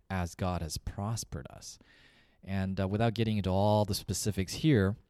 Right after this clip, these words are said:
uh, there are actually principles, uh, related to the offerings as well. And so there's the ten percent tithe,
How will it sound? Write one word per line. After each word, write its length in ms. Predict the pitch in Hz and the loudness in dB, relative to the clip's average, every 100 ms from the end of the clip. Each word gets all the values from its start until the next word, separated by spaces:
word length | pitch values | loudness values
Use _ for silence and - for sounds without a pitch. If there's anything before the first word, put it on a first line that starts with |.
| _ _ _ _ _ _ - - | _ _ _ _ _ _ -14 -6
uh, 220 | 101 98 87 | 0 0 0
there 300 | 107 101 - | 2 2 0
are 260 | 107 107 | 0 0
actually 400 | 98 104 - 90 | 0 -4 -4 -6
principles, 680 | 90 - 95 - 90 85 - _ _ _ _ - | -4 -6 -6 -6 -6 -6 -10 _ _ _ _ -8
uh, 160 | 87 | -4
related 480 | 85 90 90 95 92 | -2 -2 0 0 -2
to 100 | - | -4
the 80 | 82 | -10
offerings 440 | 87 87 - 87 82 | -6 -8 -8 -10 -8
as 100 | 80 | -6
well. 320 | 92 85 76 | -2 -2 -4
And 160 | 87 | -8
so 300 | - 92 80 - - | -6 -4 -4 -8 -8
there's 180 | 92 85 | -6 -4
the 100 | 90 | -6
ten 220 | - 110 | -2 -2
percent 320 | 101 95 80 | -2 -4 -8
tithe, 520 | - 120 104 82 98 | -8 -4 -2 -2 -4